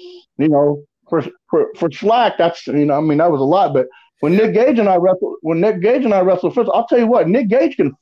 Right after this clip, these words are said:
Speaker 1: fucking wrestle.
Speaker 2: Yep.
Speaker 1: Fuck deathmatch for a minute. That dude can go. And when I hear people, "Oh, he just this, this, and this," dude, I've been in the ring with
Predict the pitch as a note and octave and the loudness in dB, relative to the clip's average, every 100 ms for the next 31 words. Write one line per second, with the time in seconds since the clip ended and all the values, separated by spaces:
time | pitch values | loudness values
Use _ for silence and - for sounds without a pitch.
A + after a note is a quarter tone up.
0 | - A#3 - C3+ A#2+ C3 D#3 D3+ A2+ - | -2 -2 0 -2 0 0 -2 -2 -4 -4
1 | - _ A2+ C3+ A3+ A#3+ F3 G3 F#3+ E3 | -18 _ -16 -6 0 0 2 0 0 -2
2 | D3+ - D#3 D3 C#3+ A#2+ - _ - E3+ | -4 -4 -2 0 0 -2 -8 _ -4 0
3 | G#3 G3 C4+ D4 C4 _ - D3+ B3 - | 0 2 2 2 -2 _ -4 0 0 0
4 | F3 D#3 - - _ _ - D3 F3 G#3 | 2 2 -2 -10 _ _ -4 0 2 2
5 | A3+ A#3 F3+ F3 G3 F#3+ D#3+ D#3 F#3 F#3 | 2 2 2 4 4 4 2 2 0 0
6 | F3+ F3 F3+ F3 - F#3 - G4 F#3+ A3 | 2 2 0 -2 -2 -4 -2 0 2 2
7 | C4+ C#4 B3+ G#3 F#3+ F#3 D3+ | 2 2 2 2 0 0 -2